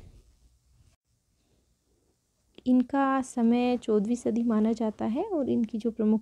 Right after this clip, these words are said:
रचना है वह साहित्य दर्पण मानी जाती है। विश्वनाथ की जो साहित्य दर्पण है वह बहुचर्चित और लब्ध प्रतिष्ठित रचना मानी जाती है। वाक्यम रसात्मक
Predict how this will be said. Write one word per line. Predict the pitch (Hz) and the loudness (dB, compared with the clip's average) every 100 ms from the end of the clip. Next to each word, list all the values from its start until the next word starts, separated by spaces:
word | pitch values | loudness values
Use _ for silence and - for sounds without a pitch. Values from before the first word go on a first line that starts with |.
| 220 | 0
रचना | 208 - 220 | -4 -2 -4
है | 220 302 | -2 -2
वह | 269 277 453 _ | 0 -2 -4 _
साहित्य | - - 208 208 - 480 - _ - _ - | -14 -6 -4 -4 -4 -10 -10 _ -20 _ -6
दर्पण | 196 - 311 - _ | -6 -6 -12 -12 _
मानी | 214 190 208 | -2 0 0
जाती | 220 226 - | -2 -6 -6
है। | 254 - _ - - _ _ - - | -6 -8 _ -20 -20 _ _ -14 0
विश्वनाथ | 254 - 359 370 381 | 0 0 -2 0 0
की | 359 - | -4 -4
जो | 392 415 | -2 0
साहित्य | - 233 247 285 | -2 -2 0 0
दर्पण | 254 226 240 240 | 0 -2 -2 -4
है | 285 | -2
वह | 415 349 302 | 0 0 0
बहुचर्चित | 240 220 240 240 208 - 214 233 | 2 2 2 0 -6 -8 -8 -4
और | 220 | -4
लब्ध | 214 202 190 | -2 -4 -6
प्रतिष्ठित | - 208 220 - - 208 | -8 -8 -8 -8 -10 -4
रचना | 214 208 220 | -2 -2 0
मानी | 202 196 202 | 0 2 0
जाती | 202 214 - | 0 -6 -8
है। | 208 269 381 _ _ _ _ _ _ _ _ _ _ _ _ _ _ _ _ _ _ _ _ - | -8 -8 -8 _ _ _ _ _ _ _ _ _ _ _ _ _ _ _ _ _ _ _ _ 0
वाक्यम | 208 214 214 - 320 370 | 4 4 2 -2 0 2
रसात्मक | 302 226 214 - 277 - | 2 0 -6 -4 -6 -6